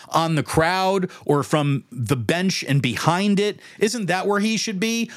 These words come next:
Why is Dom's fat ass standing on the white of the chalk and shoving an opponent?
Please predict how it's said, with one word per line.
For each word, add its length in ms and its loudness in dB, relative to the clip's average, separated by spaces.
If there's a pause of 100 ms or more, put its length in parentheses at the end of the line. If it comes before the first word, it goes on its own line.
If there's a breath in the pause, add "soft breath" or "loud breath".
Why 280 2
is 220 -2
Dom's 600 -2
fat 520 -2
ass 460 0
standing 600 -2
on 340 0
the 80 2
white 380 0
of 100 0
the 100 -2
chalk 560 -2 (480 loud breath)
and 380 -2
shoving 720 -2
an 60 0
opponent? 580 -2